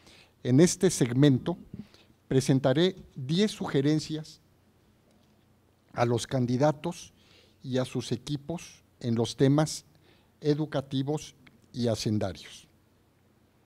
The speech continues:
Nos gustan los decálogos, entonces voy a presentar un, voy a, voy a presentar un decálogo. Sí. Ahí están. Primero, acordar una política de Estado para el financiamiento de la educación superior,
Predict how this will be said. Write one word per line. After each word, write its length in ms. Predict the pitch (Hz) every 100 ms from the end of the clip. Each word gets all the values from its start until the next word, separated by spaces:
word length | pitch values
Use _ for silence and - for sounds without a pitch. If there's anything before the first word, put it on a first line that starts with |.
| _ _ _ 131
Nos 160 | 123
gustan 320 | 143 160 160
los 160 | 131 107
decálogos, 600 | 110 123 104 90 - -
entonces 260 | 113 135 123
voy 120 | 131
a 40 | 127
presentar 500 | 110 117 104 117 117
un, 180 | 113 110 - - - - _ -
voy 140 | 123
a, 80 | 123 -
voy 140 | 123
a 80 | 120
presentar 440 | 107 107 101 113
un 140 | 107 104
decálogo. 500 | - 101 78 85 - _ _ - - -
Sí. 120 | 101 - _ _ - - _ _ _ _ - - _ _ 113 -
Ahí 160 | 127
están. 220 | 110 - - - _ -
Primero, 360 | 139 147 120 - - _ - - - - - - - 151
acordar 480 | 139 143 151 208
una 200 | 240 233
política 720 | 214 - 131 175 - 220 - 135
de 120 | 123
Estado 500 | - - 139 139 175
para 220 | - 127
el 100 | 113
financiamiento 640 | 120 113 110 117 147 147
de 60 | 165
la 40 |
educación 480 | 123 107 110 - 131
superior, 560 | - 135 113 101 101